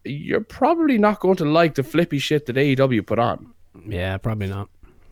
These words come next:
Speaker 1: So there's, there's understandable why they wouldn't do that now. You'd question why they're not tuning into N X T. 'Cause N X T is main roster on drugs.
Speaker 2: Yeah, it's
Speaker 1: The good
Speaker 2: the
Speaker 1: drugs.
Speaker 2: thing is, I'd like to see,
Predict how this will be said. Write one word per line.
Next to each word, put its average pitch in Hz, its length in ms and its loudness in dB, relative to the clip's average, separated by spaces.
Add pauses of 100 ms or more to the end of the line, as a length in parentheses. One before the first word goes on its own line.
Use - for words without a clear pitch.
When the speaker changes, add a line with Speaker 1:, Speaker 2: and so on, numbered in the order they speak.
(720)
Speaker 1:
So - 220 -2
there's, 170 240 -2
there's 165 240 -2
understandable 160 760 -2 (120)
why 110 160 0
they 107 120 -2
wouldn't 107 220 -4
do 104 100 -6
that 104 240 -4
now. 95 220 -6 (160)
You'd 104 260 -12 (120)
question 143 480 -2
why 110 120 0
they're 104 100 0
not 101 180 -4
tuning 98 240 -6
into 90 180 -6
N 69 100 -8
X - 180 -14
T. - 200 -8 (880)
'Cause 107 120 -6
N 117 160 2
X 123 140 -4
T 123 200 2
is 107 120 0
main 104 180 0
roster 98 400 -2
on 92 100 -2
drugs. 87 460 -6 (800)
Speaker 2:
Yeah, 131 380 4
it's - 300 -2
Speaker 1:
The 123 140 2
good 131 200 6
Speaker 2:
the - 20 -8
Speaker 1:
drugs. 92 140 0
Speaker 2:
thing 175 160 6
is, 139 240 6 (260)
I'd 131 180 6
like 147 200 6
to 139 100 -2
see, 123 600 4